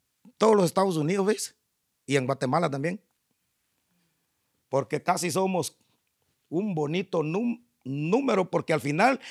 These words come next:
se agregan los primos, de primero, de segundo y de tercero, y se va creciendo y creciendo y creciendo, y se va fortaleciendo, y se van abriendo los ministerios, y cada día que se va abriendo, se va fortaleciendo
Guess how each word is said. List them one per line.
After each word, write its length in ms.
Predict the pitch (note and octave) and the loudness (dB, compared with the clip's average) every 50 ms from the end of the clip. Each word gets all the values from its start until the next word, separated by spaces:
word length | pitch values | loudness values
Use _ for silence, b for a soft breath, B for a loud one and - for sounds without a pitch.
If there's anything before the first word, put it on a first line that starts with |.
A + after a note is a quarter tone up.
| B B | B B
se 180 | B - - F3 | B 2 4 4
agregan 520 | D#3 D3+ D#3+ F3 G3+ G#3+ G3 F3+ E3 D#3 | 6 6 6 4 6 6 4 4 4 2
los 180 | D3 C#3 B2+ - | 0 0 -2 -6
primos, 960 | _ - D3 C#3+ D#3+ F3 F3+ F3+ F3 E3+ F3+ F3 - - - - - - - _ _ _ _ _ - | _ -6 -4 -2 0 0 -2 -2 -2 -4 -4 -4 -4 -6 -8 -8 -10 -12 -16 _ _ _ _ _ 0
de 140 | D3 D3+ | 0 0
primero, 760 | D3+ D#3 - D3+ D3+ C#3+ D3 D3 D3+ D#3+ F3 F#3+ G3 G3+ G3 F3+ | 0 0 0 0 0 0 0 0 2 2 2 2 2 2 2 2
de 140 | D#3+ D3 | 2 0
segundo 560 | C3 - D3 C3+ B2+ B2 C#3 D#3 F#3 F#3+ F3 E3+ | 0 0 0 -2 0 0 2 2 2 2 2 2
y 60 | D#3+ | 2
de 160 | C#3+ C#3+ C#3+ | 2 0 -2
tercero, 800 | C3 - C#3 B2+ B2 A#2+ B2 - - C#3+ F3 F#3+ G#3 G3+ G3 F3 B B B B B - | -2 -4 -2 -2 0 0 0 4 6 8 10 10 12 10 10 8 B B B B B 6
y 120 | C#3 C#3 | 6 8
se 180 | B2+ - C3+ B2+ | 10 10 10 10
va 220 | C3 D3 F3 - | 10 8 8 8
creciendo 600 | - C#3 B2+ B2 - - D#3 D#3 F3+ F#3+ F#3 D3+ D3+ | 6 4 6 6 4 6 6 8 8 10 10 8 8
y 60 | C#3 | 6
creciendo 680 | - - C3 A#2+ A#2 - - D3 D#3 E3+ F#3 F#3 D#3+ D#3+ | 6 6 6 6 6 6 4 4 4 6 6 6 6 4
y 80 | C3+ | 4
creciendo, 760 | - - B2 A#2 A2 - - D3+ E3 F#3+ G3+ G#3 G3 G3 E3 B B B B | 4 4 6 6 6 6 6 8 10 10 10 10 10 8 8 B B B B
y 120 | - C3 C3 | 4 4 6
se 180 | - B2+ A#2+ | 8 8 10
va 160 | A#2+ C#3 E3+ - | 10 10 10 10
fortaleciendo, 960 | - D#3 C#3 C3+ - - B2 A#2+ B2 A#2+ - - E3+ F#3+ G#3+ A3 G#3+ G#3 F3 B B B B B | 10 8 6 8 6 6 6 6 6 6 6 8 10 10 10 10 10 8 6 B B B B B
y 100 | D3 C#3 | 4 6
se 120 | - C#3 | 8 8
van 220 | C#3+ E3 F#3 F#3 | 10 10 10 10
abriendo 420 | E3 C#3+ C#3 D3+ E3 F3+ F3+ E3+ E3 | 10 10 10 10 10 10 10 10 10
los 160 | D3+ C#3+ C#3 | 10 10 8
ministerios, 760 | C#3+ C3+ C3 C3 B2 - - - F#3+ A3 A3+ A3+ A3 G3 B B B B B | 8 8 8 8 8 6 8 10 10 10 12 10 10 8 B B B B B
y 160 | D#3 D#3 D3 | 6 6 6
cada 360 | - - D#3 F#3+ G3+ G3 F3+ | 6 6 8 8 10 10 10
día 240 | E3 F#3+ G#3 G3+ F#3+ | 10 10 10 10 8
que 140 | - F3 D#3 | 8 6 6
se 140 | - D3+ C#3+ | 8 8 8
va 120 | E3 F3+ | 8 8
abriendo, 360 | F3 E3+ F#3 G3 G3 F#3 F3 | 10 10 10 10 10 8 6
se 140 | - - C#3 | 6 8 8
va 140 | C#3 E3+ F3+ | 8 8 6
fortaleciendo 960 | - - E3 D3+ - - D3 C#3 C3+ C3+ A#2+ - - F#3 G#3 A3 G#3+ G#3+ | 8 8 6 6 8 6 6 8 8 6 6 8 8 10 10 10 10 8